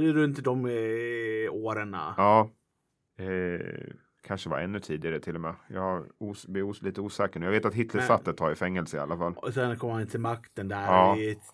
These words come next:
Speaker 1: trettioett, tror jag.
Speaker 2: Ja,
Speaker 1: Eller
Speaker 2: då, lär,
Speaker 1: under
Speaker 2: då, bör-, då
Speaker 1: kuppen.
Speaker 2: bör det nog ha varit nitton tjugo kanske de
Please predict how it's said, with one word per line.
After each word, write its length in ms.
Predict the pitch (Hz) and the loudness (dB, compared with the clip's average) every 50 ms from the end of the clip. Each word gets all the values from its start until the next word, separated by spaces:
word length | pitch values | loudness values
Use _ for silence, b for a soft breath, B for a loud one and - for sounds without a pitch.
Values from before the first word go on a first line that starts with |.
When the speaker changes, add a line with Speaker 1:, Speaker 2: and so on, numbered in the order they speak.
| - | -8
Speaker 1:
trettioett, 540 | - 113 101 101 - 107 107 131 147 143 - | -6 -6 -6 -6 -4 -2 -2 -2 -2 -4 -8
tror 220 | - - 170 180 | -4 -2 0 0
jag. 140 | 185 190 208 202 - _ _ _ _ _ _ _ | 0 -2 -4 -8 -14 _ _ _ _ _ _ _
Speaker 2:
Ja, 200 | - - 87 98 | 0 4 6 6
Speaker 1:
Eller 80 | 101 104 | 8 8
Speaker 2:
då, 80 | 104 110 | 8 10
lär, 120 | 117 117 | 10 10
Speaker 1:
under 140 | 113 139 135 | 10 8 6
Speaker 2:
då, 60 | 107 117 | 8 10
bör-, 100 | 117 113 | 10 10
då 40 | 107 | 10
Speaker 1:
kuppen. 120 | 110 113 | 8 8
Speaker 2:
bör 180 | 107 117 117 117 | 10 10 10 10
det 80 | 113 107 | 10 6
nog 200 | 107 104 98 95 | 4 2 2 4
ha 80 | 95 | 4
varit 220 | 95 95 92 92 90 | 6 6 6 4 2
nitton 360 | 98 95 95 - - 101 92 | -2 -4 -2 -4 -4 -4 -2
tjugo 340 | - 120 110 101 85 82 80 | -2 -2 -2 -2 -4 -6 -6
kanske 300 | 87 85 85 87 - | -6 -6 -8 -8 -8
de 40 | 90 | -8